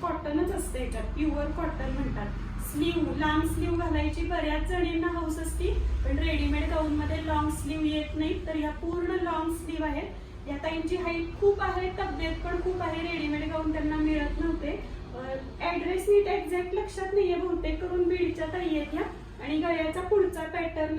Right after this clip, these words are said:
तुम्ही बघू शकाल, खूप सुंदर असं, अ, हे कापड आहे. आणि बघा, भरपूर प्रमाणामध्ये, भरपूर क्वांटिटीमध्ये हे कापड आपल्याकडं उपलब्ध आहे,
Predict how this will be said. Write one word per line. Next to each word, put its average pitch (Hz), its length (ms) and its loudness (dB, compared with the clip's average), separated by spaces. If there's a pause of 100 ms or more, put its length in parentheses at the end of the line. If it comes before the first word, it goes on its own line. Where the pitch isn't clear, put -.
(100)
तुम्ही 311 220 2
बघू 294 300 -6
शकाल, 330 460 -4
खूप 330 220 -2
सुंदर 285 420 2
असं, 294 260 -4 (440)
अ, 254 180 -4
हे 277 160 -2
कापड 285 460 -2
आहे. 285 240 0 (400)
आणि 277 180 -4
बघा, 311 240 2
भरपूर 370 580 8
प्रमाणामध्ये, 392 760 8
भरपूर 349 480 4
क्वांटिटीमध्ये 330 840 6 (420)
हे 294 120 -2
कापड 320 300 2
आपल्याकडं 311 640 2 (320)
उपलब्ध 285 580 -2
आहे, 277 320 -2